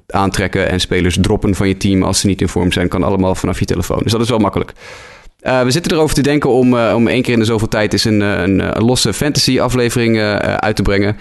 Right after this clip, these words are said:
Eh, waarin Mike en ik dan eventjes lekker losgaan op, eh, hoe slecht of hoe goed onze teams het de laatste tijd doen. Maar, eh, dat, eh, houden we nog eventjes, eh, in de pijplijn. We kijken nog even of we daar een, eh, een mooi moment voor kunnen vinden. Hebben jullie fantasy vragen? Dan kan je die altijd wel stellen, want we vinden het wel heel leuk om er af en toe over te praten. Ondanks dat, eh, Lionel dan altijd even koffie kan gaan halen, want die, eh,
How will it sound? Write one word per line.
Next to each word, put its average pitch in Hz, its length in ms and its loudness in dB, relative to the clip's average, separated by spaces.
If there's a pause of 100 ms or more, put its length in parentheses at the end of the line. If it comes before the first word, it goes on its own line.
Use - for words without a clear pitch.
(280)
Eh, 98 140 -2
waarin 95 260 0
Mike 98 220 0
en 92 60 0
ik 92 100 -2
dan 92 120 0
eventjes 90 240 -2
lekker 113 200 0
losgaan 104 460 0
op, 87 240 -2
eh, 92 200 0 (360)
hoe 110 160 -4
slecht 110 300 -2
of 98 80 -2
hoe 110 100 2
goed 107 200 0
onze 98 220 0
teams 135 240 2
het - 100 -2
de 120 60 0
laatste 120 240 -2
tijd 104 200 -2
doen. 104 260 0 (360)
Maar, 101 360 0
eh, 98 240 0
dat, 95 220 -2
eh, 92 160 0
houden 92 200 2
we 92 60 2
nog 85 120 0
eventjes, 90 440 -2
eh, 90 140 0
in - 160 0
de 90 60 0
pijplijn. 87 400 -4
We 87 60 -4
kijken 85 260 -4
nog 92 100 -4
even 87 260 -2
of 98 120 -2
we 107 80 -2
daar 95 240 0
een, 92 180 0
eh, 92 220 0
een - 120 0
mooi 127 140 4
moment 120 240 2
voor 117 100 0
kunnen 104 200 0
vinden. 87 280 0 (180)
Hebben 156 200 0
jullie 156 160 0
fantasy 156 360 0
vragen? 147 440 0
Dan 160 80 2
kan 151 100 0
je 147 60 2
die 147 100 2
altijd 127 260 0
wel 143 180 2
stellen, 117 280 0
want 127 120 2
we 123 60 0
vinden 120 180 0
het 117 80 0
wel 123 100 0
heel 123 100 2
leuk 117 180 2
om 113 120 2
er 107 60 2
af 104 80 0
en 104 60 0
toe 98 120 2
over 98 120 0
te - 80 0
praten. 110 360 0
Ondanks 104 240 0
dat, - 220 -2
eh, 101 200 0
Lionel 107 200 2
dan 98 140 0
altijd 95 200 0
even 95 180 -2
koffie - 240 2
kan 98 140 0
gaan 98 140 -2
halen, 92 260 2
want 95 160 0
die, 95 240 0
eh, 95 120 0